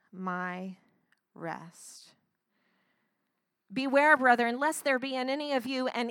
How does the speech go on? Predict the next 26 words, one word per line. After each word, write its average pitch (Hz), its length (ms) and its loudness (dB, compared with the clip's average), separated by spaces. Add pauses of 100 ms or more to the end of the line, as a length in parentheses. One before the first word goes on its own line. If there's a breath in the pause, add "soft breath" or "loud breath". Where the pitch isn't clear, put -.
evil 311 500 0
heart 277 300 0
of 214 220 -2
unbelief 285 960 -4 (400 soft breath)
in 247 140 -8
departing 294 480 0
from 254 220 -4
the 233 100 -2
living 202 400 -4
God. 180 580 -6 (460)
But 247 100 0
exhort 240 480 2
one 240 160 -4
another 233 320 -2
daily 233 600 -6
while 220 440 0
it 233 80 -6
is 214 140 -6
called 226 320 -2
today, 226 400 -6
lest 202 380 -6
any 285 200 -8
of 233 120 -10
you 233 100 -4
be 220 140 -6
hardened 214 760 -2